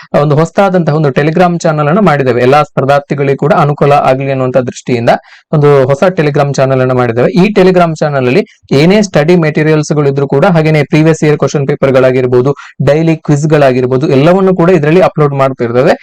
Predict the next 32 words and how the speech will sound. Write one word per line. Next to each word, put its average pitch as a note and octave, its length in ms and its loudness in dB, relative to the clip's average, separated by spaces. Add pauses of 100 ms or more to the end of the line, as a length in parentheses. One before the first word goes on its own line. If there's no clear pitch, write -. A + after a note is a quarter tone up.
(220)
ಹಾಗಾಗಿ E3+ 320 0
ಈ F3 200 0
ಚಾನೆಲ್ E3 380 0
ಅನ್ನ D#3+ 140 0
ನೀವು D#3 220 0
ಆಸಕ್ತಿ D#3+ 380 0
ಇರುವಂತವರು D3 540 0
ಜಾಯಿನ್ C3+ 340 0
ಆಗ್ಬೋದು. B2+ 400 0
So F3 340 -4
ಅದರ D#3 200 0
ಲಿಂಕ್ E3 300 0
ಅನ್ನ F3+ 180 2
ನಮ್ಮ D#3 180 -2
ವಿಡಿಯೋದ D3+ 260 0
ಡಿಸ್ಕ್ರಿಪ್ಷನ್ D3+ 500 -2
ಅಲ್ಲಿ D3 160 -2
ಕೊಟ್ಟಿರ್ತೇನೆ, C#3+ 460 -2
ನೀವು D3+ 120 0
ಅದನ್ನ C#3 280 0
ಕ್ಲಿಕ್ D3+ 260 -4
ಮಾಡಿ D3 180 0
ಜಾಯಿನ್ C#3 360 0
ಆಗ್ಬೋದು. C3 360 -2 (580)
ಪರಿಸರ F#3 320 2
ಅಧ್ಯಯನಕ್ಕೆ E3+ 460 2
ಸಂಬಂಧಪಟ್ಟ D#3+ 640 -2
ಹಾಗೆ F#3+ 280 2
ಟಿ E3+ 180 2
ಇ E3 40 0
ಟಿ E3+ 120 -2
ಪರೀಕ್ಷೆಯ D#3+ 520 0